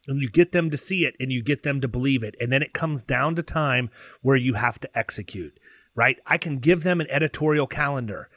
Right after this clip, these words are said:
and say, "This is what you, you should be publishing an article a week. Here's a foolproof way for you to do this."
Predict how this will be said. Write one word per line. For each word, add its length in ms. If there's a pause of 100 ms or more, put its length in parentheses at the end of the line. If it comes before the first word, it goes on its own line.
(140)
and 140
say, 160
"This 280
is 120
what 200
you, 280
you 300
should 160
be 80
publishing 480
an 120
article 400
a 80
week. 400 (640)
Here's 300
a 80
foolproof 640
way 160
for 160
you 160
to 100
do 220
this." 320